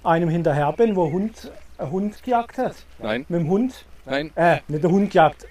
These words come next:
Speaker 1: ein Reh gejagt mit seinem Hund?
Speaker 2: Nein. Nee.
Speaker 1: Vor zwei Wochen hab ich jemand erwischt, oder der Kollege besser gesagt, da draußen jagt der Hund.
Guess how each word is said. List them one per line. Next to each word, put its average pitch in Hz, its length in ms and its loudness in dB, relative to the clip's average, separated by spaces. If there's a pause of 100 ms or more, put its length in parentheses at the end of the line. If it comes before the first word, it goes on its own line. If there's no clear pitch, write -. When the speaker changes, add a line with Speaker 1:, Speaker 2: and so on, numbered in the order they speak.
(140)
Speaker 1:
ein 143 80 -2
Reh 160 260 4
gejagt 202 400 4
mit 170 120 -6
seinem 160 260 4
Hund? 196 320 -4 (180)
Speaker 2:
Nein. 139 260 2 (840)
Nee. 101 220 -6 (920)
Speaker 1:
Vor 151 240 -2
zwei 143 400 4
Wochen 180 300 4
hab 147 120 2
ich 147 160 -8
jemand 156 280 2
erwischt, 151 440 2
oder 139 160 0
der 135 120 -4
Kollege 156 360 0
besser 202 220 -2
gesagt, 208 340 -2
da 180 60 -10
draußen 190 520 2
jagt 185 280 0
der 170 100 -2
Hund. 147 400 -8